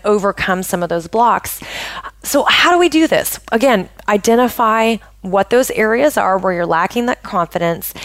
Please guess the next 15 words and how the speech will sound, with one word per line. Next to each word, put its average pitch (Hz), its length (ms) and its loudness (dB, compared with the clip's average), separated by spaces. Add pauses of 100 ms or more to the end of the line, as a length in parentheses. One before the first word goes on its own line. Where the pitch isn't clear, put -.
(240)
And 196 240 0
then 196 440 2
you 185 320 -10
next, 220 680 0
after 190 280 -2
you've 208 200 -2
kind 202 160 0
of 185 80 -2
identified 214 540 0
that 202 180 2
area, 202 420 2 (300)
you 208 200 -6
want 254 280 -2
to 277 180 -4
address 196 500 0